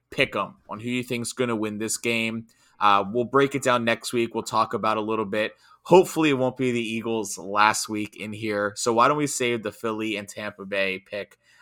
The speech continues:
um, for the second half of the episode. But you have the number five Vegas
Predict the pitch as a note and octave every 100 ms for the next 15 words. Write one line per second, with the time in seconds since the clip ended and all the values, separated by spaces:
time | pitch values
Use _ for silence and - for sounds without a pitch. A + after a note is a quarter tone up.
0 | - G2+ G2+ F#2+ G#2+ G#2 F#2+ G2 - G#2
1 | G#2 G#2+ G2 F#2+ F#2+ F#2 - - F#2+ F#2
2 | F2+ _ _ _ _ A2+ G#2+ B2+ B2+ A#2+
3 | A#2+ C3+ D3+ - C#3 C3+ C3+ C3+ - G#2+
4 | A2 A2 A2+ C3 - -